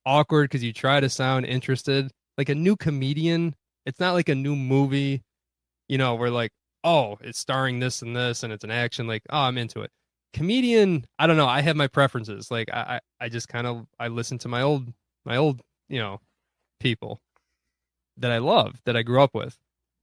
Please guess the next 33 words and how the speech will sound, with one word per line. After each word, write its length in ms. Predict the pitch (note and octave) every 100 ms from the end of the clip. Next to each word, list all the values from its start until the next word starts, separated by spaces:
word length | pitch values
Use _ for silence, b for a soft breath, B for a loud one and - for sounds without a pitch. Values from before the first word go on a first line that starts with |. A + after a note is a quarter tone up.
| _ _ _ _
And 640 | B2 B2 A#2+ A#2+ A#2+ A#2 A2+ - _ _ _ _ _ _ _
if 140 | C3+ -
someone's 300 | D#3+ F3 D3+
telling 160 | F3 D#3
you 40 |
about 120 | D3
a 40 | C#3
new 160 | D3+
comedian, 640 | - C#3+ D3 C3+ A#2 A2 A2 _ _ _ _ -
that's 280 | - F3 D3
bad 240 | D3 C#3
enough. 340 | B2 B2 G2 - _ -
But 80 | C#3
then 140 | F3+
when 100 | A3
they 120 | F#3+
start 260 | - F3 C#3
telling 580 | - D3 E3+ F3+ F3 D3+
their 340 | A#2+ C3+ D3+
jokes, 600 | D3 B2 C3+ E3 - - - _ _ _ _ _ _ _ _ _ _ _ -
<laughs> 800 | A2+ - _ _ _ - - -
it's 180 | E3 C3
brutal. 600 | - C#3+ - E3 - -
I'm 120 | G3
saying, 260 | - F#3 D3+
so 140 | E3+
if 100 | C#3+
you're 80 | D3+
trying 300 | - G3+ G3+
to 80 | E3+
get 260 | C3 D#3+ -
somebody 400 | D#3 C#3+ C#3 A#2+
into 720 | C3+ B2 C3+ B2+ B2 A#2+